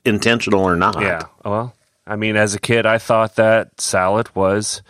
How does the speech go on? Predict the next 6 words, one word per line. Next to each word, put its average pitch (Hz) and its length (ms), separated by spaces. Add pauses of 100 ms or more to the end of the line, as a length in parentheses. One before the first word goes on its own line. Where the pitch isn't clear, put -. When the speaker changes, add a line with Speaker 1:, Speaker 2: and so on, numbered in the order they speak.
(1040)
Speaker 2:
just - 280
leaves 95 320
from 113 160
a 139 40
tree. 113 520
Speaker 1:
Sure, 349 420